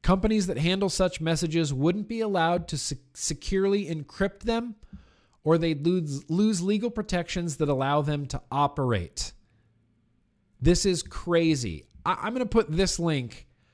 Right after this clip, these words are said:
definitely in the description of this video if you wanna read this whole thing, but it's a very real thing. Blumenthal is talking about it.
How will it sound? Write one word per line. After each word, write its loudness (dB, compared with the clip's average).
definitely 0
in -4
the -4
description -4
of -6
this -2
video 2
if 0
you 0
wanna 2
read 2
this 2
whole 4
thing, -2
but 4
it's 0
a 2
very 2
real 4
thing. -2
Blumenthal 2
is -2
talking 0
about -2
it. -10